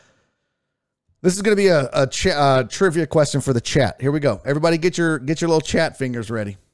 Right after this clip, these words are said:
Everybody get your little typey types ready. Here we go. Here's your, here's your chat question. Nate, uh, give me a number. The number of marijuana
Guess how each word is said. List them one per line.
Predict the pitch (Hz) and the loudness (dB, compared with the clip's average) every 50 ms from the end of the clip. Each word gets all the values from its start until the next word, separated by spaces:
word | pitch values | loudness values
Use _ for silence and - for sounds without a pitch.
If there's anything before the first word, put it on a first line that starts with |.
| _ _ _ - | _ _ _ -8
Everybody | 139 139 160 160 160 | -4 -2 -2 -4 -2
get | 156 165 - | -6 -6 -6
your | 165 160 | -6 -4
little | 156 151 147 | -4 -4 -4
typey | - 165 147 - - 147 - | -4 -2 -4 -2 -4 -4 -4
types | - 139 120 120 110 - 107 | -2 -2 -2 -2 -6 -6 -8
ready. | 107 107 104 104 101 - _ _ _ _ _ _ _ _ _ _ | -6 -6 -6 -6 -10 -12 _ _ _ _ _ _ _ _ _ _
Here | - 135 160 | -6 -2 0
we | 180 170 | 2 2
go. | 165 120 98 90 - - _ _ _ _ _ _ _ _ _ _ _ _ _ _ _ _ _ _ _ _ _ - - | 2 0 -2 -6 -10 -20 _ _ _ _ _ _ _ _ _ _ _ _ _ _ _ _ _ _ _ _ _ -10 -4
Here's | 120 143 135 | -2 -2 0
your, | 127 151 151 139 | 0 0 0 0
here's | 127 143 156 151 | 0 0 0 0
your | 170 165 | -2 -4
chat | - - 208 202 190 - - - | -2 -2 0 0 0 -2 -4 -2
question. | 156 143 113 - - - 82 - _ _ _ _ _ _ _ _ _ _ _ _ _ _ _ _ _ _ _ _ _ _ _ _ _ _ _ _ _ _ _ _ _ _ _ _ _ _ _ _ _ _ _ _ _ _ _ _ _ _ _ | -2 -2 -2 -2 -6 -12 -16 -18 _ _ _ _ _ _ _ _ _ _ _ _ _ _ _ _ _ _ _ _ _ _ _ _ _ _ _ _ _ _ _ _ _ _ _ _ _ _ _ _ _ _ _ _ _ _ _ _ _ _ _
Nate, | 160 175 196 214 233 233 208 - | -6 -4 -2 -2 -4 -4 -4 -6
uh, | 190 185 - - 180 170 | -8 -8 -8 -10 -10 -4
give | 156 220 254 | -4 -2 -2
me | 247 254 247 233 | 0 0 0 -2
a | 214 | -2
number. | 185 180 180 185 190 190 190 190 175 165 139 110 95 - | -2 -2 0 0 2 2 0 0 0 0 0 0 -4 -8
The | - 131 127 139 180 185 | -8 -6 -2 0 0 0
number | 180 175 175 180 190 208 240 262 285 294 294 294 311 311 294 | 0 -2 -2 -2 0 0 0 0 -2 -2 -2 0 0 0 0
of | - - 226 220 | 0 0 0 0
marijuana | 233 202 190 190 208 226 247 247 247 233 220 220 220 214 220 214 220 214 | 0 -2 -2 -2 -2 0 0 2 2 2 2 2 0 0 0 0 0 0